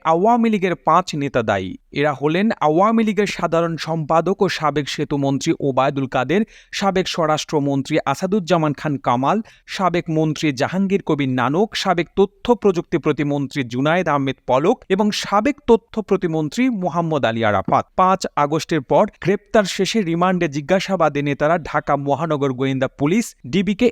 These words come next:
এসব তথ্য দেন। গ্রেপ্তারের পর রিমান্ডে নেওয়া হয়েছে বেশ কয়েকজন আওয়ামী লীগ নেতা, সাবেক মন্ত্রী প্রতিমন্ত্রী ও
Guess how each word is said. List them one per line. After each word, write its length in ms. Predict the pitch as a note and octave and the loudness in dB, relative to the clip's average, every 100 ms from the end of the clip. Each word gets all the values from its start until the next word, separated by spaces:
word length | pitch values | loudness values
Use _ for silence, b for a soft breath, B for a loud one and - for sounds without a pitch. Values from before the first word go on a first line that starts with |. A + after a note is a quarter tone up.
| - | 0
এসব 240 | F#3 G3 - | -2 -2 -2
তথ্য 300 | D#3 - D3 | -2 -2 -4
দেন। 240 | A#2 F#2 F2+ - | -4 -6 -10 -8
গ্রেপ্তারের 500 | C3 G#3+ - A3 G3+ | 0 0 4 2 2
পর 320 | - F#3 A3+ | 2 2 4
রিমান্ডে 420 | F3+ F#3 F#3+ F3 E3+ | 2 0 0 0 -2
নেওয়া 240 | D#3 D3 | 0 0
হয়েছে 420 | D3+ D#3+ D#3 G#3+ | 0 -2 -2 -4
বেশ 380 | D#3 E3 A3 - | -2 0 0 0
কয়েকজন 420 | G3+ F#3 C#3 F3+ F3 - | 0 0 0 -2 -2 -2
আওয়ামী 420 | C#3 F3 F#3+ E3 | -2 0 -2 -4
লীগ 180 | C3 A2+ | -4 -4
নেতা, 420 | B2+ - F3 A3 | -4 2 2 2
সাবেক 400 | - F#3 F3 F3 | 0 -2 0 0
মন্ত্রী 420 | D3+ D#3 D3+ - F3 | 0 0 -2 -4 -2
প্রতিমন্ত্রী 760 | D#3+ D3+ D3 C#3+ C#3+ - A3 - | 0 0 0 -2 -4 -4 -4 0
ও 120 | G3 | 0